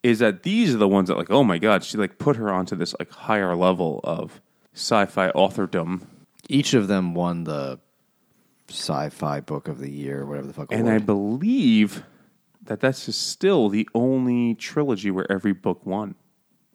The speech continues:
Speaker 2: I think so.
Speaker 1: I think,
Speaker 2: Yeah.
Speaker 1: I don't think any, I don't think anyone's done it in the last year or two. I've not paid attention. There have been plenty of books, you know, you see, like, random things like Harry Potter four won the Hugo, or, like,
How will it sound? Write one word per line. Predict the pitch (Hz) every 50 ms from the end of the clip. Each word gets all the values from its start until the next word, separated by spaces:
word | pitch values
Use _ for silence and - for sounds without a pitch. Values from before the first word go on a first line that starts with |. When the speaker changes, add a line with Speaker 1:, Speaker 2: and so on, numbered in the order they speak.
| _ _ _ _ _ - -
Speaker 2:
I | -
think | - 87 -
so. | - - - - - _
Speaker 1:
I | 98 98
think, | - - - -
Speaker 2:
Yeah. | - 92 107
Speaker 1:
I | 110
don't | 117 131 143 143
think | 151 143 135
any, | 123 123 123 113 - -
I | 110
don't | 131 143
think | 147 135
anyone's | 123 120 113 107 98
done | 101 95 98
it | 92
in | - 95
the | 92
last | 95 92 90 - -
year | 110 98 107 104
or | 98 -
two. | - - 87 87
I've | 90 87
not | 92 73 -
paid | - 98 87
attention. | 87 104 113 98 82 - 85 82 - _ _ _ _ _ _ _ _ _ _ _ - - _ _ _ _ _
There | - 104 98
have | 92 87 -
been | -
plenty | - - 139 156 175 175
of | 170 135 101
books, | 113 120 120 120 - - - -
you | 110
know, | 104 98 98
you | 101 101
see, | 95 - 135
like, | 101 85 -
random | 90 85 82 90 92 87 85
things | 92 90 90 85
like | 85 85 -
Harry | 127 113 143 180 185
Potter | 175 - 185 190 196 175
four | - - - 156 180 214 247 240 208 139
won | 113 110 107 104 101 95
the | 95 90
Hugo, | - - 110 101 98 95 98 90 87 85 87
or, | 95 98 95 92 90
like, | 92 90